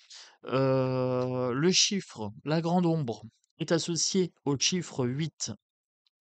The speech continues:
à l'élément de la Terre et à la planète Saturne, patron des semences, qui est assimilé chez les Grecs à Chronos. Oh ! J'aurais voulu faire exprès, j'aurais pas pu.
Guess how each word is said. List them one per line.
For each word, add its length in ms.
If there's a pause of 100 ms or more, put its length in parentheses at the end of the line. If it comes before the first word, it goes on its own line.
(600)
à 120
l'élément 400
de 100
la 120
Terre 460 (400)
et 240
à 80
la 120
planète 340
Saturne, 680 (100)
patron 460
des 120
semences, 720 (640)
qui 100
est 120
assimilé 640
chez 160
les 160
Grecs 420
à 140
Chronos. 680 (140)
Oh ! 160 (1500)
J'aurais 240
voulu 180
faire 140
exprès, 240
j'aurais 160
pas 100
pu. 200